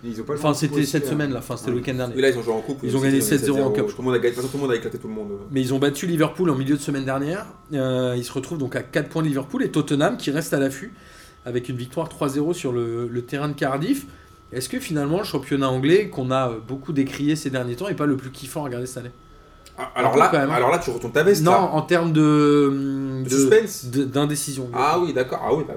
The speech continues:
Speaker 3: clairement.
Speaker 2: Non, non, en termes de jeu, euh, moi, le
Speaker 3: Ah oui.
Speaker 2: Cardiff Tottenham, je préfère,
Speaker 3: Ah, ok,
Speaker 2: euh, me
Speaker 3: d'accord.
Speaker 2: pendre,
Speaker 3: Bah,
Speaker 2: mais
Speaker 3: en termes de suspense, c'est clair
Speaker 2: Quoi qu'il y ait
Speaker 3: que
Speaker 2: un Chelsea Southampton à zéro zéro, à mon avis, euh, il doit être charmé,
Speaker 3: Bah,
Speaker 2: celui-là.
Speaker 3: en termes de suspense, c'est clair qu'il y a qu'en, il y a qu'en Angleterre. Parce que
Speaker 2: Bah,
Speaker 3: en, le
Speaker 2: bah,
Speaker 3: reste
Speaker 2: l'Espagne, on en parlera tout à l'heure, mais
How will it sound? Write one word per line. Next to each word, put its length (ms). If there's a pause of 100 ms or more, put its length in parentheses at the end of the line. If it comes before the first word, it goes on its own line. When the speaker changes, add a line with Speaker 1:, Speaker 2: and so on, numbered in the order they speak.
(120)
Speaker 3:
clairement. 220
Speaker 2:
Non, 80
non, 160
en 40
termes 260
de 80
jeu, 260
euh, 200
moi, 120
le 80
Speaker 3:
Ah 60
oui. 40
Speaker 2:
Cardiff 300
Tottenham, 400
je 80
préfère, 280
Speaker 3:
Ah, 140
ok, 60
Speaker 2:
euh, 40
me 40
Speaker 3:
d'accord. 220
Speaker 2:
pendre, 340
Speaker 3:
Bah, 140
Speaker 2:
mais 60
Speaker 3:
en 60
termes 200
de 40
suspense, 360
c'est 80
clair 160
Speaker 2:
Quoi 40
qu'il 140
y 20
ait 40
Speaker 3:
que 60
Speaker 2:
un 100
Chelsea 340
Southampton 540
à 80
zéro 180
zéro, 240
à 40
mon 120
avis, 180
euh, 280
il 80
doit 120
être 80
charmé, 240
Speaker 3:
Bah, 100
Speaker 2:
celui-là. 120
Speaker 3:
en 60
termes 200
de 60
suspense, 380 (100)
c'est 80
clair 180
qu'il 120
y 20
a 80
qu'en, 60
il 80
y 40
a 40
qu'en 240
Angleterre. 340 (320)
Parce 180
que 80
Speaker 2:
Bah, 60
Speaker 3:
en, 300
le 40
Speaker 2:
bah, 300
Speaker 3:
reste 80 (260)
Speaker 2:
l'Espagne, 400
on 40
en 60
parlera 220
tout 60
à 40
l'heure, 140
mais 120